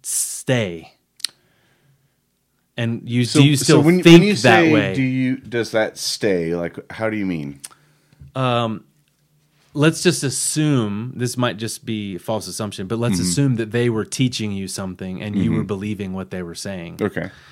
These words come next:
Speaker 1: Do you still believe what they s-, were saying?
Speaker 2: Yeah.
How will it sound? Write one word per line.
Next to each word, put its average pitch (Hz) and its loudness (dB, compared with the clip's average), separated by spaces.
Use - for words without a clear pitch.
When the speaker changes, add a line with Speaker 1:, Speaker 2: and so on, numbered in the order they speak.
Speaker 1:
Do 120 -4
you 120 0
still 156 4
believe 101 -2
what 92 -8
they 90 -6
s-, - -12
were 107 -2
saying? 90 -8
Speaker 2:
Yeah. 87 -10